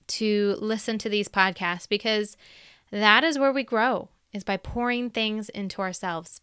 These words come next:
But just like I said before, be careful what you're allowing in.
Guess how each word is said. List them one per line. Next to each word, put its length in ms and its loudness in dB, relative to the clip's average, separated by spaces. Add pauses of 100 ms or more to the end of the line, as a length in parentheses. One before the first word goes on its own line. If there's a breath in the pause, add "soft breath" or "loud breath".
But 280 2
just 200 -6
like 180 2
I 100 4
said 200 0
before, 380 0
be 80 -8
careful 460 -4
what 200 -4
you're 140 -2
allowing 760 -4 (580 soft breath)
in. 480 0